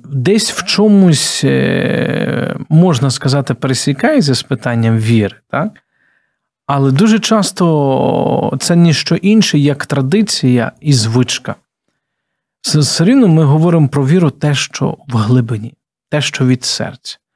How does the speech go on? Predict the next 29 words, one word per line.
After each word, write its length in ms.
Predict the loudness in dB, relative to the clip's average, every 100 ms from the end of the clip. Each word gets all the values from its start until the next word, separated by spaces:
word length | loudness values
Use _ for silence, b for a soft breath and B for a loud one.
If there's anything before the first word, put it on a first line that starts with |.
| _ _ _ _ _ _
А 120 | -2
як 100 | -2
в 60 | 0
слові 200 | 0 2
написано, 640 | 0 -2 -4 0 0 0
що, 460 | -6 -6 -4 -2 -4
що 200 | -2 0
нам, 280 | 2 -2 -4
чим 200 | 0 2
наповнене 480 | 2 0 2 2
серце, 640 | 0 -2 -4 -4 -6 -6 -8 _ _ _
те 100 | -2
й 60 | 0
говорять 540 | 2 2 0 -2 -6
уста. 380 | -12 -12 -12 -18 _ _ _ _ _ _ _ _ _ _ _ -4
Я 120 | -2
думаю, 460 | 2 4 4 4 2
що 260 | 0 0
віра — 420 | 2 4 4 2
це 160 | 0 -2
все 200 | -2 0
рівно 220 | 2 2
спосіб 520 | 0 -2 -4 -2 -4
життя. 400 | -2 -2 -4 -10 -12 _ _ _ _ _ _
Це 160 | -2 2
навіть 560 | 4 4 4 2 0 2
не 240 | 2 2
якийсь 440 | 0 0 0 0 -8 0
обряд, 500 | 2 2 2 0